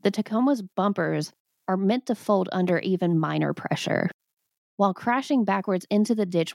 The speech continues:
would have caused major damage, the minor damage to the bumper is easily explained by experts. According to truck defender dot com, most all truck enthusiasts agree, "Get a custom bumper on the Toyota Tacoma. The bumper, quote,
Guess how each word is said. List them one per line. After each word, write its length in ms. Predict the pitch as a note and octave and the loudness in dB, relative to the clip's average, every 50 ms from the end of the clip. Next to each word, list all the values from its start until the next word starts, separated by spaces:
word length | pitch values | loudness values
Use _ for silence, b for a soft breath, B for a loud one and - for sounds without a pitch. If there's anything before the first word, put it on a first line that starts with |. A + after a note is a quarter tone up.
| _ - | _ -2
would 180 | G3+ C4+ D#4 D#4+ | 0 0 0 2
have 180 | E4 B3+ - | 0 -2 -2
caused 360 | - E3+ D#3 D3 D#3 D#3+ - - - | 0 -2 0 0 0 -2 -6 -6 -4
major 500 | F3+ E3+ E3+ G#3 D4 E4 - F#3+ E3 D3+ | 0 0 2 2 2 0 0 -2 -4 -2
damage, 520 | D3+ C#3+ C#3+ C#3 C#3 D3+ G3 G3+ - - _ _ _ _ _ _ _ - | -2 -2 0 0 2 2 2 0 0 -4 _ _ _ _ _ _ _ -6
the 80 | G#3 | -4
minor 380 | G#3 G3+ G#3+ A#3 C4+ C#4+ D4+ C4+ | -2 0 0 0 0 0 0 0
damage 360 | A3 G3 G3 F#3 F#3 F#3+ - | 0 -2 -2 -2 -2 -2 -2
to 80 | - G3 | -2 -2
the 80 | F#3 | 0
bumper 300 | - - E3+ E3+ E3+ F3 | 0 0 0 0 0 0
is 160 | E3+ F3 F#3+ - - | 0 0 -2 -2 -2
easily 420 | A3 A3+ A#3+ A#3+ B3 B3 B3 - - | -2 0 0 0 0 -2 -2 -2 -4
explained 500 | F#3+ - - - - A3 A3 G#3+ G3+ F#3 | -4 -4 -4 -4 -2 0 0 0 0 0
by 160 | E3+ E3 - | -2 -4 -2
experts. 680 | - - G3+ - - - - - - - - - - - _ _ _ _ _ _ _ - | -2 -4 -4 -4 -4 -4 -2 -2 -2 -2 -2 -4 -8 -10 _ _ _ _ _ _ _ -4
According 420 | F#3 F3+ - - A#3+ A#3+ C4+ C4 B3 | -4 -2 -2 -2 -2 0 0 0 0
to 100 | B3 G#3 | -2 -4
truck 320 | - - - A#3 B3+ B3 - | -6 -2 -2 -2 -2 -2 -2
defender 360 | C#4+ B3 - A3 G#3 F#3+ F#3 | -6 -4 -2 0 0 0 0
dot 220 | F#3 F#3 - - - | 0 -2 -6 -6 -6
com, 380 | - C#4+ C4+ A#3+ A3 A3 - - - | -4 -2 0 0 0 0 -2 -2 -2
most 320 | G#3 G#3+ C4+ C#4 - - - | 0 2 2 0 0 -2 -2
all 180 | G#3+ A3+ B3 | 0 0 0
truck 280 | - - - A3+ - A#3 | 0 -2 -4 -2 -2 -2
enthusiasts 720 | A3 G3 - A#3 B3+ C4+ - G3+ F#3 F3 G3 - - - | -2 -2 0 0 0 0 2 0 0 0 -2 -4 -2 0
agree, 560 | G#3+ F3 - G3 A#3 D4 C4 F#3 F3 G3 G3+ - _ _ _ _ _ _ _ _ _ | -2 0 0 0 0 0 0 2 2 0 0 -2 _ _ _ _ _ _ _ _ _
"Get 140 | - G3+ A3 | -2 0 2
a 100 | C4+ C#4+ | 2 0
custom 400 | C4 - C#4 C#4 - - C#4 B3+ | 0 0 -4 -4 -2 0 0 0
bumper 400 | B3 C#4 D4 C#4+ - G3 F#3 - - | 2 2 0 0 0 0 -2 -2 0
on 120 | G3 G3 | 0 0
the 100 | G3 G3 | 0 0
Toyota 680 | F#3+ - A3+ A3 G#3+ G#3+ G#3 F3+ E3+ E3+ F#3 G3+ G#3+ G3 - | 0 0 0 0 0 0 0 0 0 0 2 0 0 -2 -4
Tacoma. 640 | - A#3 - - D4 D4+ C4 F3+ - E2+ - F#3+ - _ - | -6 -4 -2 0 2 2 2 0 -2 -6 -10 -12 -10 _ -4
The 80 | F#3 F3+ | -4 -2
bumper, 400 | - F3 F3+ F#3 - G3+ G#3 G#3 | 0 0 0 0 0 0 -2 -2
quote, 500 | - - F#3 E3 - F#3 F3 E3+ - | -2 0 0 0 2 0 -2 -4 -6